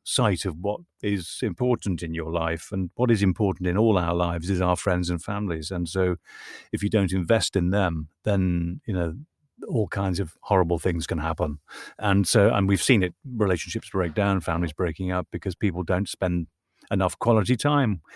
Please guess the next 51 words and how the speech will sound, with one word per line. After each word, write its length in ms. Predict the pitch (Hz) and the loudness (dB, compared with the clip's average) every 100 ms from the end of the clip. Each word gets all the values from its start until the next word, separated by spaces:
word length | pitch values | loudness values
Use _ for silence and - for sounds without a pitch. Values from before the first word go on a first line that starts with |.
| - - | -10 -4
as 140 | 92 | -2
they 100 | 92 | -2
call 260 | - 90 87 | 0 -2 -2
it, 80 | - | -2
with 160 | 110 82 | -2 0
their 140 | 87 | -2
families. 480 | - 87 85 80 - - - | -2 -2 -2 -4 -8 -16 -14
So 140 | - 156 | -2 4
taking 280 | 220 233 202 | 6 8 6
time 300 | 151 175 160 | 6 4 4
out 240 | 143 85 | 4 2
is 100 | 87 | -2
great 380 | - 123 82 - 120 | 0 0 0 -4 -2
and 100 | 139 | 2
also 360 | 190 - 101 | 4 4 2
allows 380 | 98 117 107 90 | 4 2 2 0
you 460 | 123 165 95 85 127 | 2 2 2 0 -2
as 140 | 101 | 0
an 80 | 104 | 0
individual 720 | 92 90 107 85 82 82 101 - - - _ | 0 2 2 2 0 -2 -4 -6 -18 -20 _
to 80 | - | -4
go 180 | 110 104 | 0 0
off 200 | 101 95 | 0 -2
on 80 | |
a 60 | 82 | -2
walk, 440 | 80 90 98 - | 0 2 2 -2
lose 300 | 85 98 95 | 0 0 0
yourself 360 | 107 82 92 85 | -2 -4 -4 -4
somewhere 300 | - 92 95 | -4 -2 -2
in 80 | 90 | -2
the 80 | 82 | 0
sand 300 | 101 95 85 | 0 2 2
dunes, 320 | 90 90 85 | 2 2 2
go 120 | 92 | 0
for 120 | 95 | 2
a 60 | 95 | 0
walk 120 | 87 | 0
along 200 | 95 92 | 0 -2
the 60 | 78 | -2
cliffs, 480 | 98 90 - - - | -2 -2 -2 -14 -4
wherever 280 | 95 90 90 | -2 0 0
it 80 | |
is 200 | 92 90 | 0 0
you 160 | 90 87 | 0 0
are, 260 | 92 90 107 - - - - - | 0 0 -4 -12 -18 -20 -20 -4
and 500 | 120 127 120 117 - - _ | 0 2 4 4 0 -12 _
think 460 | - 262 113 - - _ _ _ _ _ _ - | 2 4 4 -2 -14 _ _ _ _ _ _ -2
about 420 | 101 95 82 78 | 2 2 2 -2
life 460 | 98 76 76 - - - | -2 -2 -4 -10 -16 -4
and 100 | 107 | -2
about 340 | 95 104 107 | 0 0 -2